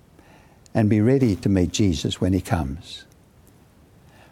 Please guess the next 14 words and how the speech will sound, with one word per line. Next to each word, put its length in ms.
But 140
I 80
want 300
you 80
to 100
notice 400
the 120
very 540
next 580
verse. 760
"And 280
then 420
I, 640
Jesus, 840